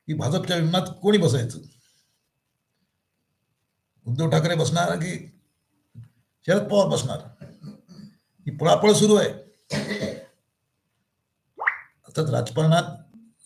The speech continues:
कुणी आपले पत्ते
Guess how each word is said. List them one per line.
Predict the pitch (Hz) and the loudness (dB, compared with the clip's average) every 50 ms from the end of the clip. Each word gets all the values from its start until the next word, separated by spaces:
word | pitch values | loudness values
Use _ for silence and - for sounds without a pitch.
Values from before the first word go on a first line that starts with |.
| _ _ _ _ _ _ _ 214 214 208 _ _ _ _ _ _ _ _ _ _ _ _ _ _ _ _ _ _ _ _ _ _ _ _ - | _ _ _ _ _ _ _ _ _ _ _ _ _ _ _ _ _ _ _ _ _ _ _ _ _ _ _ _ _ _ _ _ _ _ -2
कुणी | 120 139 170 185 165 139 147 160 147 - - - - - - | 2 4 4 6 6 4 2 0 -2 -4 -6 -12 -12 -8 -6
आपले | 117 117 160 160 | -4 -2 -2 0
पत्ते | - 160 - - - 165 | 0 0 -2 -2 -2 -2